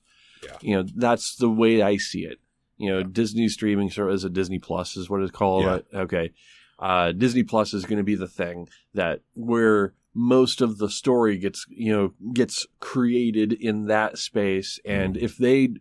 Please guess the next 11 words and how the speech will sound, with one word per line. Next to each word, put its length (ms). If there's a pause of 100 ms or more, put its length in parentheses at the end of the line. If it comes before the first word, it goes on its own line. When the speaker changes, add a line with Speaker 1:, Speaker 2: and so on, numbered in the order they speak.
(420)
Speaker 2:
shoot 400
off 360
of 200
that 380 (640)
and 240
go 480 (320)
Speaker 1:
Well, 240
Speaker 2:
with 140
Speaker 1:
I 100
Speaker 2:
a 40
Speaker 1:
mean, 320